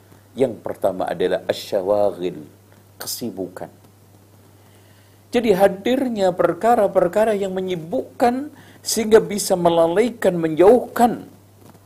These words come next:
melumerkan hasil kita di dalam bermajlis. Kesadaran kita untuk kembali kebenaran itu lemah, bahkan hilang.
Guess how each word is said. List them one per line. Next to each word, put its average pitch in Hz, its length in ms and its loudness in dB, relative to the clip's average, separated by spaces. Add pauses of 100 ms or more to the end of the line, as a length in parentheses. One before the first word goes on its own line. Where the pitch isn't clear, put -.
(320)
melumerkan 180 1200 2 (560)
hasil 170 560 -2
kita 147 320 -2
di 120 120 -6
dalam 123 240 0
bermajlis. 117 960 -8 (720)
Kesadaran 180 720 2
kita 262 400 2
untuk 175 240 0
kembali 190 380 4
kebenaran 180 680 2
itu 160 400 -6 (240)
lemah, - 480 0 (220)
bahkan 160 340 2
hilang. 123 320 -6